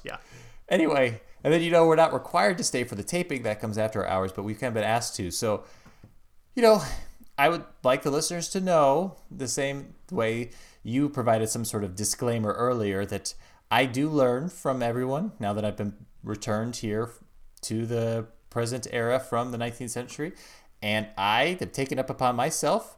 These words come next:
Speaker 2: per your recommendation, to work with the other writers to form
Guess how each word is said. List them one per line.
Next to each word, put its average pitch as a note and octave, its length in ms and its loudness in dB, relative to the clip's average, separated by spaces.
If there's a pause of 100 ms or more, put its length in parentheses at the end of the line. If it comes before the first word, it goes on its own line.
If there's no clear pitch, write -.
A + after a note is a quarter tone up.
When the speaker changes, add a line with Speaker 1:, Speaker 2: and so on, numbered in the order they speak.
(360)
Speaker 2:
per C#3 160 4
your D3+ 320 4
recommendation, D3 760 0 (140)
to C3 140 -2
work A#2 360 0
with D#3 120 -4
the A#2+ 100 -2
other A#2 160 0
writers A#2 440 0
to F3+ 180 -6
form G3 400 -2